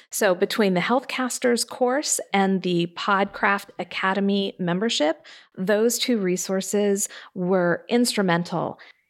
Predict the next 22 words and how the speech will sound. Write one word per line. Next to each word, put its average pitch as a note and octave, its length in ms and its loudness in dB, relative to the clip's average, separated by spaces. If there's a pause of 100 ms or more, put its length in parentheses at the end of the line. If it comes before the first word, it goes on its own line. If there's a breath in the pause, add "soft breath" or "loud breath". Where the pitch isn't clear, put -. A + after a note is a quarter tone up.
(120)
in A3 200 2
developing F#3 680 0
and G3+ 220 2
launching E3+ 640 -2
my G3 120 -2
podcast. - 680 -4 (640 soft breath)
So D#4 140 0
now D#4+ 300 2
let's D4+ 320 0
fast A3+ 300 0
forward. F#3 340 4
It's - 220 -2
twenty A#3+ 400 0
nineteen, B3 680 0 (540 soft breath)
and A3 220 2
I B3 200 4
am C#4 280 -2
ready F#3 320 2
to G#3+ 240 0
launch F#3+ 420 2
my F3+ 200 0
podcast. - 720 -4